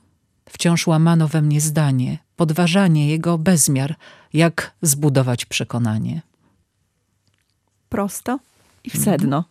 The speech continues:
Speaker 2: powiedziałabym. Tutaj jest wiele takich właśnie utworów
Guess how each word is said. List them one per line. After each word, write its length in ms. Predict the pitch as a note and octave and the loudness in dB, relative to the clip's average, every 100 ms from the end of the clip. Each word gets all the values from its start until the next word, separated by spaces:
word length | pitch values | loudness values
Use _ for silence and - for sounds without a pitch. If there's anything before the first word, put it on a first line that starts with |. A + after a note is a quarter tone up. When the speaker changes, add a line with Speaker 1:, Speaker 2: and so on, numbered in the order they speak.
| - | -6
Speaker 2:
powiedziałabym. 800 | E3 E3+ D#3 C#3+ C3+ F2 C3+ F3+ - - - - - _ _ _ _ - | -2 -2 0 0 -2 -4 -6 -6 -12 -20 -20 -20 -20 _ _ _ _ -8
Tutaj 320 | A#3+ C4 B3+ | -6 -2 -2
jest 280 | A#3+ - - F#3+ | 0 -2 -6 -6
wiele 320 | G#3+ C#4+ B3+ | -2 0 0
takich 300 | G3+ F#3+ F#3 | -2 -4 -4
właśnie 260 | F#3 G#3+ | -2 -2
utworów 580 | - - G3+ G3+ F#3+ - | -6 -8 -4 -2 -2 -6